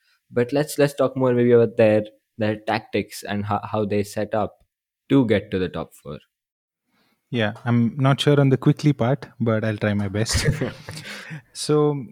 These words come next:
Speaker 2: I mean, the first thing we have to start with is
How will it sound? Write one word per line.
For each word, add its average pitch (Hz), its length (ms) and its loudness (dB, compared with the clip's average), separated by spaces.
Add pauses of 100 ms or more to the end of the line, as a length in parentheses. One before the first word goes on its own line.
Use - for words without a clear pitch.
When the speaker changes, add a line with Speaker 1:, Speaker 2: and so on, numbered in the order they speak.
(140)
Speaker 2:
I 147 120 0
mean, 151 380 0 (640)
the 135 300 -6
first 160 300 2
thing 175 140 6
we 165 60 2
have 151 140 -2
to 151 80 -6
start 123 340 -4
with 131 240 -2
is 127 420 -2